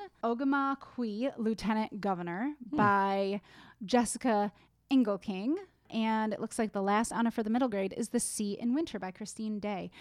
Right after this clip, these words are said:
Speaker 1: I feel like I remember hearing about that one as
Speaker 2: Yeah.
Speaker 1: well. That, that sounded like a, a big one.
Speaker 2: Mm-hmm.
Speaker 1: Um, okay, and then the young adult honor books, Elatso by Darcy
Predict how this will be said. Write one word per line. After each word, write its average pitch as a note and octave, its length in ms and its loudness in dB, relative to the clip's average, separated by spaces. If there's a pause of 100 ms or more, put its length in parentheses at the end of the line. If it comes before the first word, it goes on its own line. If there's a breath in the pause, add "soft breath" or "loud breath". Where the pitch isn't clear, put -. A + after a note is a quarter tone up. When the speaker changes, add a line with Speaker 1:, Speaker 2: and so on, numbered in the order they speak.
(220 loud breath)
Speaker 1:
I C4+ 60 -4
feel A4 200 0
like G4 120 4
I A#3 80 2
remember G#3 300 -2
hearing F3+ 340 -4
about F3 240 -4
that F#3 180 0
one F3+ 140 -6
as F3 120 -6
Speaker 2:
Yeah. A2+ 120 2
Speaker 1:
well. E3 260 -4 (460 soft breath)
That, A#3 220 8
that A#3+ 260 6
sounded G3 260 -2
like - 220 -8
a, - 240 -8 (320)
a G#3 100 -4
big F3+ 220 -10
one. E3 240 -14
Speaker 2:
Mm-hmm. A#2 880 -6
Speaker 1:
Um, A#3 340 -2
okay, A#3+ 280 2
and A3 100 -2
then A3+ 120 0
the A3+ 60 -2
young D4 220 2
adult C4+ 220 4
honor G3+ 200 -4
books, G3 300 -10 (160)
Elatso A#3 720 4 (640 soft breath)
by G#3+ 160 6
Darcy G#3+ 540 2